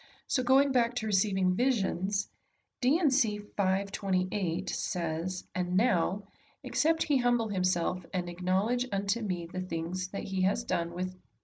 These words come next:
which are wrong, and covenant with me that he will keep my commandments, and exercise faith in me, behold, I say unto him, he shall have no such views,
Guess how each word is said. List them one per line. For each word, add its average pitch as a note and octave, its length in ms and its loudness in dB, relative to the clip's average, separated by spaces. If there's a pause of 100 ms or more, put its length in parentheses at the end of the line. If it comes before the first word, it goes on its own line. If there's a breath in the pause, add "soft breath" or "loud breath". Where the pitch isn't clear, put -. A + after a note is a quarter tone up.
which G3 260 -2
are A#3 120 2
wrong, E3 500 0 (720)
and G3+ 120 -4
covenant C4+ 440 0
with F#3 180 2
me F3 180 -2
that F3 120 -2
he F#3 160 0
will F3+ 120 -2
keep G3+ 260 -8
my A3+ 120 -2
commandments, F#3+ 720 -2 (460 soft breath)
and F#3+ 200 0
exercise C4 600 0
faith G3+ 280 -2
in B3 160 2
me, F3 420 -2
behold, G#3 540 0 (480 soft breath)
I F3+ 100 -2
say F3+ 260 0
unto G#3+ 220 0
him, G3+ 260 2
he G#3 180 -6
shall B3 200 -2
have C#4+ 260 -2
no F#3 160 0
such F#3+ 300 -2
views, A3+ 560 -2